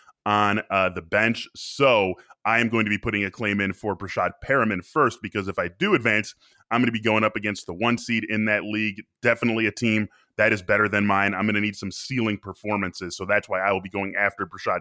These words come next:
Perriman. That's just a real world, uh, explanation, a real world example of what you just said, Funston. I think if you need ceiling, Perriman is your guy. If you need more floor,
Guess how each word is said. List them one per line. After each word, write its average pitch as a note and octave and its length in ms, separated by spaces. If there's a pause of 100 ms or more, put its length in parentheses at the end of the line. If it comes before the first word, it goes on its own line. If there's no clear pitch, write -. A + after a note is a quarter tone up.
Perriman. A2 380 (300)
That's A2 120
just A#2+ 160
a A#2 60
real A2+ 400
world, G#2+ 340 (400)
uh, G2+ 220
explanation, A2 560
a F#2 40
real A2+ 180
world G#2+ 240
example G2+ 500 (300)
of G#2 180 (140)
what A2 160
you G#2+ 100
just F#2+ 160
said, F#2 220
Funston. F2+ 420
I F2 80
think G2 160
if G2+ 100
you G2 100
need A2+ 260
ceiling, A2+ 480 (320)
Perriman B2 480
is A2 240
your A#2+ 160
guy. A#2+ 260
If G#2 220
you G#2 80
need G#2 200
more G2+ 220
floor, C3+ 720